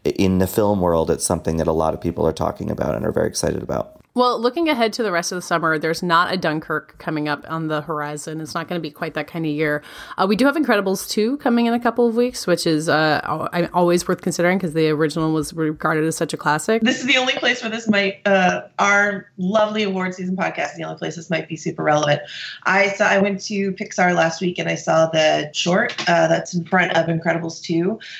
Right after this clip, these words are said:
Speaker 3: and it is very different <laughs> from what we usually get. Um, and I, I think it could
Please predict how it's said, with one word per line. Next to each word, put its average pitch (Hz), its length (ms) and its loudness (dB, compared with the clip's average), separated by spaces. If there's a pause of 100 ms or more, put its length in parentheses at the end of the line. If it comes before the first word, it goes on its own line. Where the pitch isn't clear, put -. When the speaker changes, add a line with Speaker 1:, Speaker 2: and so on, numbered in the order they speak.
(160)
Speaker 3:
and 185 100 2
it 208 140 2
is 214 340 0 (1040)
very 175 760 2
different - 420 -8
<laughs> - 720 0
from 262 240 -2
what 208 240 2
we 175 520 -2
usually 214 500 -6
get. 262 400 -2 (420)
Um, 170 500 4 (100)
and 165 520 0 (240)
I, 170 340 2
I 175 80 -2
think 165 220 -8
it - 180 -16
could 151 420 -4